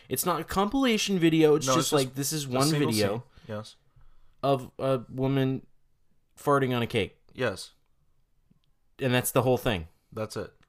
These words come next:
Speaker 1: That's, that's a whole f-, that's a fetish?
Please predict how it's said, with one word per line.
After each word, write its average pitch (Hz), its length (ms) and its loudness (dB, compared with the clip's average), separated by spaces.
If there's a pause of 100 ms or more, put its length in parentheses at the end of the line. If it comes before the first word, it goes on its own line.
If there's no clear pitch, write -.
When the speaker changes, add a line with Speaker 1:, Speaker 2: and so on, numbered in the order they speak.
(1000)
Speaker 1:
That's, - 420 0 (240)
that's 120 160 -4
a 120 80 0
whole 135 180 0
f-, - 220 -12
that's 131 220 0
a 123 60 -2
fetish? 262 640 -2